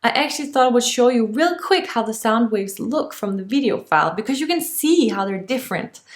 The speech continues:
So here the words are not tied together. I am awesome. And you can see how it's just these peaks that are not connected.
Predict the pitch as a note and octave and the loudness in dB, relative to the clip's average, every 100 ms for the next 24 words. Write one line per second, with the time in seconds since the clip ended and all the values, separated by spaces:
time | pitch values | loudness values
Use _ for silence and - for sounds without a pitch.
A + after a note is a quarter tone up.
0 | - - A3 D4 E4+ D#4+ C4 C4 - - | -10 -2 0 2 2 6 6 6 2 0
1 | G#3 G#3+ G#3 G#3 B3 - - E3+ E3+ F3 | 2 2 2 2 2 0 -6 -8 -8 -6
2 | E3 D3+ D#3+ A#3+ - - - - _ _ | -4 -2 0 -2 -4 -20 -20 -20 _ _
3 | _ - A3+ A#3 C4 D4 - _ _ _ | _ 0 4 4 2 -4 -8 _ _ _
4 | _ A3+ G#3+ A3 A3 A3 _ _ _ _ | _ 2 4 2 0 -6 _ _ _ _
5 | A3 A3 A3 - - - - - - B3 | 4 4 2 -8 -16 -18 -16 -8 2 4
6 | B3 A#3+ - D4+ C#4 A#3 G#3 G#3 - C4 | 4 0 2 0 2 2 2 0 -2 -2
7 | - B3 A#3+ - - C#4 C#4 - G3+ F#3 | 0 0 0 -4 -4 -2 -2 -2 -2 -2
8 | F#3+ - - F#3+ G3+ - - | -4 -6 -8 -6 -6 -10 -18